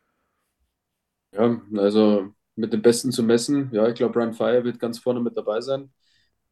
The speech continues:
Ähm, ich muss aber sagen, ich freue mich fast am meisten auf Zürich, ähm, weil da der Silas Nasita spielt und ich hab zweitausendsiebzehn gegen den gespielt, zweitausendachtzehn gegen den gespielt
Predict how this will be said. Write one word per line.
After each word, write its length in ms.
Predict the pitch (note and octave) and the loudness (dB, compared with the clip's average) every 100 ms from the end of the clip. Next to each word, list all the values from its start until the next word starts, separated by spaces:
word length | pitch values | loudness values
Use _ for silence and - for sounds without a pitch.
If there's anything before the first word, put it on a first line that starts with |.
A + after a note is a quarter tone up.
| - | -2
Ähm, 680 | G#2+ G#2+ G#2+ G#2+ G#2+ G#2+ G#2+ | 2 4 4 4 4 2 -2
ich 80 | A#2+ | 0
muss 140 | E3+ E3 | 4 4
aber 200 | D3+ C3+ | 4 4
sagen, 440 | C3 C#3 D3 C#3 | 4 2 0 -4
ich 180 | B2+ - | -8 -12
freue 220 | - B2+ | 0 2
mich 360 | C3+ C3+ C3 - _ _ _ _ _ _ _ | 4 0 -2 -14 _ _ _ _ _ _ _
fast 480 | - - D#3+ E3 - | -20 -6 -4 -4 -4
am 160 | A#2 A#2 | 0 2
meisten 540 | A#2 C#3 - - C#3+ | 4 2 0 -4 -4
auf 300 | G#2+ A2 - | -2 -4 -4
Zürich, 760 | - - C#3 D3+ D#3+ D#3+ - - | -12 0 2 4 2 0 -4 -12
ähm, 760 | A#2 A#2+ A#2 A2+ A2+ G#2+ G#2 A2 | -4 -2 0 0 0 -2 -2 2
weil 200 | A2+ A#2 | 2 4
da 420 | A#2 A#2 A2 - _ _ _ _ _ _ _ | 4 4 2 -4 _ _ _ _ _ _ _
der 80 | A2+ | 0
Silas 400 | C3+ C3+ F3 E3 | 4 4 2 2
Nasita 460 | D3 - F#3 G2+ F3+ | -2 -2 0 0 0
spielt 600 | - - G3 G3+ - _ - | -2 0 2 2 -2 _ -10
und 280 | B2+ C3+ C3+ | -4 -2 -2
ich 100 | C3 | -2
hab 140 | C#3 - _ | -6 -6 _
zweitausendsiebzehn 920 | - D3+ D3 C3 C3 E3+ - - D#3+ | -2 0 0 -2 -6 -8 -4 -2 -2
gegen 240 | D3+ D#3 D3+ | -2 -2 -4
den 140 | D3 | -4
gespielt, 480 | C#3 - C#3 D3 C#3+ | -4 -8 -2 -2 -2
zweitausendachtzehn 760 | - C3 B2+ - C#3 - D3 | -4 -4 -4 -6 -10 -4 -4
gegen 220 | C3+ C3 C3 | -2 -4 -4
den 140 | B2+ | -4
gespielt 500 | B2 - B2+ C3 C3 | -6 -6 -2 -2 -4